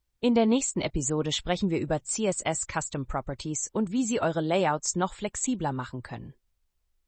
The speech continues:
Habt ihr Fragen oder Erfahrungen mit Flexbox und Grid? Teilt sie mit uns. Vergesst nicht, den Podcast zu abonnieren, damit ihr keine Episode verpasst.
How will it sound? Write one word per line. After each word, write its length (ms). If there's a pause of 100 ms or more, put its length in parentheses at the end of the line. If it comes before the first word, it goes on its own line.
Habt 240
ihr 100
Fragen 460
oder 260
Erfahrungen 640
mit 140
Flexbox 640
und 160
Grid? 320 (380)
Teilt 320
sie 100
mit 200
uns. 360 (360)
Vergesst 480
nicht, 300
den 120
Podcast 520
zu 120
abonnieren, 640
damit 280
ihr 80
keine 440
Episode 460
verpasst. 640